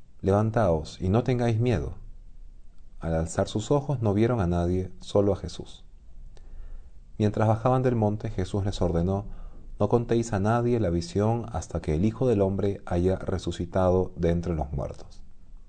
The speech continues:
Sus discípulos le preguntaron: "¿Por qué entonces dicen los escribas que Elías debe venir primero?". Él les respondió: "Elías ciertamente vendrá y restablecerá todas las cosas,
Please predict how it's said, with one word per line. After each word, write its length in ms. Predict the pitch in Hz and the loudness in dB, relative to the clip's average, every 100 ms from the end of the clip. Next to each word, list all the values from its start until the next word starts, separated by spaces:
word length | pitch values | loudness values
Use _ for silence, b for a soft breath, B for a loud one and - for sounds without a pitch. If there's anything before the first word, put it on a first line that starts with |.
| - b b b b | -18 b b b b
Sus 180 | b 90 | b 4
discípulos 440 | 87 - 110 101 | 4 2 4 4
le 80 | 92 | 4
preguntaron: 560 | 85 82 85 110 85 71 - B B B B | 2 0 2 0 -2 -6 -10 B B B B
"¿Por 140 | - 113 | 0 4
qué 120 | 175 | 4
entonces 420 | 175 175 170 139 | 6 2 2 2
dicen 300 | 113 120 110 | 2 2 0
los 140 | 90 | 0
escribas 540 | 90 - 104 101 104 104 | -4 -2 2 4 4 0
que 220 | - 78 | 0 2
Elías 440 | 80 95 95 95 - | 4 6 6 4 0
debe 260 | 87 90 | 4 6
venir 280 | 85 82 80 | 4 2 -2
primero?". 400 | 80 78 80 127 - - - - - - - | -2 -4 -2 -4 -10 -14 -12 -10 -10 -8 -2
Él 100 | 82 | 0
les 100 | 85 | 0
respondió: 500 | - 98 92 90 - B B B B B | 0 0 2 2 0 B B B B B
"Elías 320 | 82 92 95 | 4 6 4
ciertamente 600 | - 101 104 101 101 110 | 4 2 4 2 2 2
vendrá 500 | 101 98 104 107 107 | 2 4 6 6 4
y 120 | - 90 | 2 0
restablecerá 800 | 85 - 82 80 78 85 90 - | 0 0 0 0 0 2 0 2
todas 240 | 92 92 | 4 4
las 120 | 85 | 2
cosas, 520 | - 113 107 - - | -2 -4 -4 -6 -6